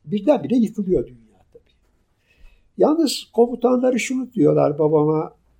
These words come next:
"Ya," diyorlar, "sen boşan, üsteğmen olunca evlenirsiniz." Fakat babam çok dik adam. Biraz <laughs> dik başlı da birisi. "Hayır," diyor.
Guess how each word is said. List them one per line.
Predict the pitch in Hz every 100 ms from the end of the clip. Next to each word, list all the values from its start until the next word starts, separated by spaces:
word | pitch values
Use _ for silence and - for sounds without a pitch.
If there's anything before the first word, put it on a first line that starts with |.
| -
"Ya," | 233 220
diyorlar, | 170 143 143
"sen | 147 175 185 -
boşan, | 180 - 277 311 _ _ _ _ _ _ _ _ _ _ -
üsteğmen | - 330 226 175
olunca | 220 208 107 - 403
evlenirsiniz." | 427 339 214 - - _ - - _ _ _ _ _ _ _ _ _ _ _ _ _ _ _ -
Fakat | - 277 -
babam | 226 277 269
çok | 226 214 185
dik | 208 -
adam. | 131 - - _ _ _ _ _ _
Biraz | 180 156 - _ _ -
<laughs> | _ -
dik | 185 _
başlı | 147 - - 160
da | 139
birisi. | 117 _ - - _ _
"Hayır," | - 165 139 -
diyor. | _